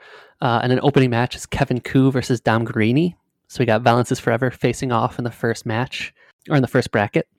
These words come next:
And there's two other ones, oh, three other ones that I think are gonna be super, super fun on the I W T V side. So they're running, uh, two shows called Family Reunion. Oh, Beyond is running a show that's supposed to be kind of a throwback to their studio days, but I'm not sure what all the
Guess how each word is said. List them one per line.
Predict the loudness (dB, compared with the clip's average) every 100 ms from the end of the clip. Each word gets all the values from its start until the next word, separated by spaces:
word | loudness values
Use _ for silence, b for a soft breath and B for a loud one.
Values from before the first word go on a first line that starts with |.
| _ _ _ _ _ -2
And | 2
there's | 2 2
two | -2 2 4
other | 4 0
ones, | -2 -4 -4 -8 -12 -18 -20 _ 0
oh, | 0
three | 0 0 2 4
other | 4
ones | 0 -6 -4
that | -2
I |
think | -2 -2
are |
gonna | -2
be | -4
super, | -6 -2 2 2 2
super | 0 -2
fun | -2 2 2 2
on | 0
the | 2
I | 2
W | 0 -2
T | -4
V | -4
side. | -6 -12 -14 -20 B B -10
So | -2 4
they're | 4
running, | 6 4 4 2
uh, | -4 -8
two | 2 4
shows | 4 4 4
called | 4 0 2
Family | 0 2 2
Reunion. | 2 0 0 0 2
Oh, |
Beyond | 4 4 4 2
is | 4
running | 4 4 2
a |
show | 0 0 2
that's | 0 -2
supposed | -2 0 0
to | -2
be |
kind | -4 -4
of | -2
a |
throwback | 0 2 2 0
to |
their | -4
studio | -4 -4 0 2
days, | 2 2 0 0
but | 0
I'm | 2
not | 2 0
sure | -2 2 2 4
what | 4
all | 2
the | 0